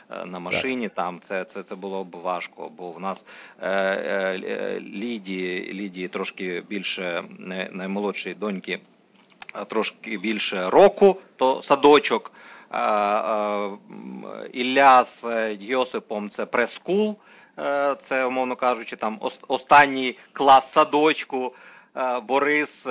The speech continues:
Speaker 1: це там, е, другий чи третій клас, е, навесні був. Е, Катерина,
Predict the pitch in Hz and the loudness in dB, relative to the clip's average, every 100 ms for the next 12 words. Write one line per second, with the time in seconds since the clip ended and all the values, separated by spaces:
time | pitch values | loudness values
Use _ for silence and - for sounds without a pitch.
0 | 110 123 104 107 107 104 104 104 104 101 | -6 -6 -6 -6 -6 -6 -4 -4 -4 -6
1 | 101 98 92 92 123 123 110 98 101 131 | -6 -8 -10 -10 -8 -8 -10 -12 -10 -2
2 | 196 196 190 180 180 175 175 - 156 143 | -2 -2 -8 -4 0 0 -2 -8 -10 -8
3 | 139 143 - 147 147 139 135 127 - - | -10 -12 -12 -14 -12 -8 -8 -8 -14 -20
4 | - - 104 - 123 127 143 131 | -20 -14 -10 -8 -6 -4 -2 -4